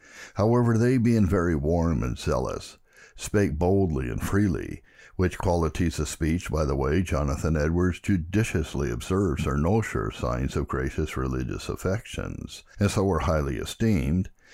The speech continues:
had in admiration, and preferred before the letter learned rabbis, scribes, and Pharisees, and unconverted ministers, which phrases a good man would frequently use in his sermons,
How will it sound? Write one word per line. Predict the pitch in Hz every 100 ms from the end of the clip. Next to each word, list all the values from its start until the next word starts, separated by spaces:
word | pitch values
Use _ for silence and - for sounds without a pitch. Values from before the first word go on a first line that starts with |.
| -
had | - 110 107
in | 87
admiration, | 69 60 60 69 98 98 - 78
and | 82 82
preferred | 80 - 87 78
before | 73 - 76 80
the | 71
letter | 80 82 78 71
learned | 85 85 71 50
rabbis, | 95 104 92 53 57 64
scribes, | - - 87 92 85
and | 80 62
Pharisees, | 85 92 95 73 60 64 64 80
and | 82
unconverted | 87 - 85 80 80 71
ministers, | 78 95 92 - - - - - -
which | 101 -
phrases | - 120 117 120 -
a | 90
good | 92 90
man | 76 78 80
would | 82 -
frequently | - 110 - 62 69
use | 67 90 87 -
in | 60
his | 55
sermons, | - 107 107 50 50 -